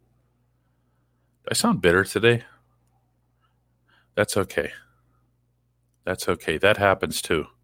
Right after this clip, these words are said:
This thing wears you down once in a while. And I'm, I'm in a very much in a worn down state today. Here's a good one. Andrew Scott asks, "How did the Pirates change their approach at the plate?"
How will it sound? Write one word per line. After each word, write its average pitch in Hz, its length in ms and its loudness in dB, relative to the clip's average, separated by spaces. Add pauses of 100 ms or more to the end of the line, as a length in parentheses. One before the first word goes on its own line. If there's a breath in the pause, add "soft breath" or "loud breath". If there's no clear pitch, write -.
(180)
This - 180 -2
thing 113 200 6
wears 92 280 4
you 80 60 -6
down 80 260 2
once 67 260 -6
in 80 60 -8
a 71 80 -6
while. 67 340 -10
And 90 80 0
I'm, 120 300 6
I'm 104 240 4
in 92 100 4
a 80 40 0
very 92 260 6
much 85 240 0
in 80 60 -4
a 76 60 -2
worn 80 380 -2
down 78 340 0 (1800 loud breath)
state - 360 2
today. 76 280 2 (2750 loud breath)
Here's 180 160 6
a - 60 -4
good - 160 0
one. 71 160 -8 (1120 soft breath)
Andrew 117 340 4
Scott 90 340 2
asks, - 440 0 (1000 loud breath)
"How 160 180 6
did 170 140 6
the 107 60 4
Pirates 123 400 4
change 104 380 0
their 85 140 2
approach 92 420 -2
at - 80 -14
the - 60 -16
plate?" 87 360 -4